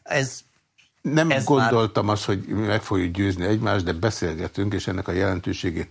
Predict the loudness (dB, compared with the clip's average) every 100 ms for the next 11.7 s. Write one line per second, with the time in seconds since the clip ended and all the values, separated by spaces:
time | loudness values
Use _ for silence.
0 | _ -2 0 -2 -2 -2 -2 -2 -4 -6
1 | -4 -4 -6 -6 -4 -4 -4 -6 -6 -6
2 | -6 -6 -6 -6 -6 -6 -8 -8 -8 -8
3 | -8 -8 -8 -8 -8 -8 -10 -8 -8 -8
4 | -8 -8 -6 -6 -8 -10 -12 -14 -16 -20
5 | -20 _ _ _ _ _ 0 2 2 0
6 | -2 -2 2 2 2 -4 -4 -8 -8 -8
7 | -8 -8 -8 -6 -6 -4 -4 -4 -10 _
8 | _ _ _ _ _ _ -4 -2 -2 -2
9 | -2 -2 -4 -6 -4 0 0 -2 -4 -6
10 | -6 -6 -6 -4 -2 -4 -4 -4 -2 -4
11 | -6 -6 -6 -6 -6 -6